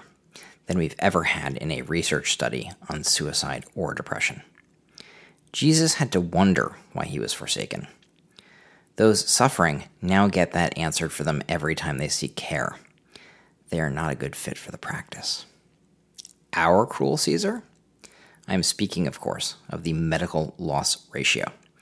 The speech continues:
for private health insurance. Even that name probably tells regular folks nothing about what I'm talking about, and that's kind of the point. It's so boring, you might have already had a false positive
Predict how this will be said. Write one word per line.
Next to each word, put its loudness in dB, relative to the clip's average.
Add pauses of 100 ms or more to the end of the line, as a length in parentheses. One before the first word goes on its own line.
(340)
for -6
private -6
health -10
insurance. -12 (1080)
Even 2
that 4
name 2
probably -2
tells -2
regular 0
folks -4
nothing 2
about -4
what -4
I'm -8
talking -4
about, -4 (340)
and -2
that's 0
kind 0
of -8
the -8
point. -8 (880)
It's 2
so 8
boring, 4
you -4
might 2
have 0
already 4
had 0
a 2
false 4
positive 2